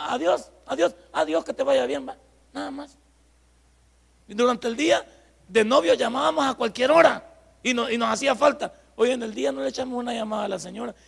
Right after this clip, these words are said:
Y mira que estamos llenos de celulares. Señoras que están aquí, ¿cuántas veces les llaman sus maridos en el día? No digan nada para que no vayan a meter en problemas.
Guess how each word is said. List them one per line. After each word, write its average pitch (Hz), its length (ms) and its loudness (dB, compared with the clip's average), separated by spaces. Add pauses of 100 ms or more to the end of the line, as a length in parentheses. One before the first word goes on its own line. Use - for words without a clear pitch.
Y 165 80 -12
mira 190 240 -4
que 233 80 -8
estamos 214 260 -4
llenos 202 240 -2
de 165 140 -8
celulares. 190 420 -4 (800)
Señoras 254 400 -2
que 247 80 -6
están 254 200 -6
aquí, 254 280 -8 (400)
¿cuántas 240 340 -2
veces 214 240 -6
les 196 80 -6
llaman 202 240 -8
sus 180 140 -10
maridos 175 360 -4
en 165 100 -10
el 175 100 -12
día? 165 200 -12 (1700)
No 185 160 -6
digan 202 280 -6
nada 247 300 -4
para 208 140 -8
que 196 80 -8
no 190 80 -6
vayan 190 160 -4
a 190 40 -10
meter 190 140 -10
en 185 80 -12
problemas. 233 380 -10